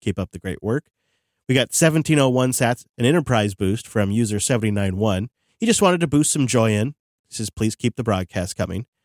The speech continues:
And we got two hundred and twenty-two sats from O A Guy one, who said, "You know what? Keep the advertising pitches in from time to time."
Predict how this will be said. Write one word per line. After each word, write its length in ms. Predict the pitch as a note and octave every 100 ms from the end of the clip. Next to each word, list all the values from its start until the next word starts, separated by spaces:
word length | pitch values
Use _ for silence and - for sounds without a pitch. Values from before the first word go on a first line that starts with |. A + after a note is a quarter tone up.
| _ _ -
And 80 | B2
we 60 |
got 200 | B2 A2
two 160 | - D#3
hundred 280 | C#3+ C3+ B2
and 100 | G#2+
twenty-two 340 | C#3 B2 A#2+
sats 340 | - G#2+ G#2 -
from 200 | G2+ F#2+
O 160 | B2+ B2+
A 100 | A#2+
Guy 200 | A2 G#2+
one, 320 | G#2+ A2+ A2+
who 100 | G2+
said, 400 | - A2+ G#2 F#2+ _ _ _ _ -
"You 80 | G#3+
know 100 | G#3
what? 220 | F3+ G3 _ -
Keep 180 | A3
the 80 | F#3
advertising 480 | E3 D#3+ D#3+ C3+ C3+
pitches 280 | C#3+ B2+ A2+
in 140 | B2
from 160 | A2 G#2
time 180 | G#2+ G2
to 80 |
time." 280 | - G2 F2